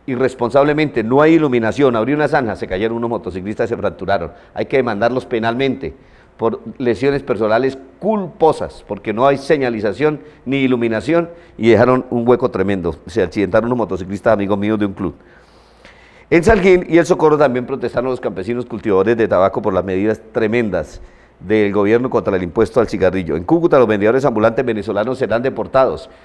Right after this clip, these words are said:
dijo el alcalde, porque muchos venezolanos se vinieron a tratar de hacer Navidad en Cúcuta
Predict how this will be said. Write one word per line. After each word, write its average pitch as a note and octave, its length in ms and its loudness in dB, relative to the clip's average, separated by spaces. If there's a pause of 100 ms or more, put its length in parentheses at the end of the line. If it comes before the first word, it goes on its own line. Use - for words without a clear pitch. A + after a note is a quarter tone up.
(140)
dijo B2+ 200 2
el A#2 80 4
alcalde, G#2+ 360 0
porque F2 220 -8
muchos D3 320 -2
venezolanos D3 540 -2
se C3+ 60 0
vinieron A#2 300 0
a G#2+ 60 -6
tratar G#2+ 320 -2
de A2+ 60 -4
hacer A2+ 180 0
Navidad G#2+ 320 0
en A2+ 80 -2
Cúcuta A2+ 400 -4